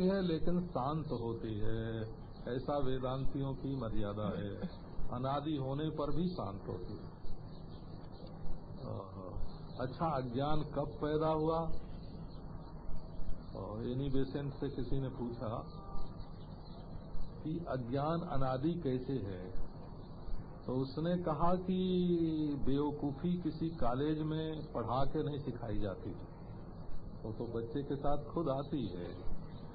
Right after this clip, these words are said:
हाँ, उसको पढ़ाओ सिखाओ तो बेवकूफ़ी मिट जाती है। हाँ, अज्ञान अनादि और शांत होता है। और ज्ञान जो है, ज्ञान जिसको बोलते हैं ना, वो सादी और शांत होता है।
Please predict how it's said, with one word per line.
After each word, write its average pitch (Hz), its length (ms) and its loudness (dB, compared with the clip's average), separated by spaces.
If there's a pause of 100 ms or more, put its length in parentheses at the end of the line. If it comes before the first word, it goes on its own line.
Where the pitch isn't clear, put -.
(160)
हाँ, 165 340 2
उसको 110 280 4
पढ़ाओ 135 520 2
सिखाओ 160 480 2
तो - 160 -4
बेवकूफ़ी 170 580 0
मिट 196 300 4
जाती 92 280 -4
है। 85 280 -8 (760)
हाँ, - 240 -8 (600)
अज्ञान 151 480 2
अनादि 147 600 2 (220)
और 143 180 2
शांत 104 480 -2
होता 87 420 -2
है। 90 220 -4 (2750)
और 135 320 4
ज्ञान 190 420 8
जो 180 180 6
है, 160 300 4
ज्ञान 175 380 4
जिसको 175 400 6
बोलते 175 380 4
हैं 202 180 6
ना, 233 100 2
वो 165 220 6
सादी 165 480 2
और 196 180 4
शांत 165 360 0
होता 95 340 2
है। 87 60 -8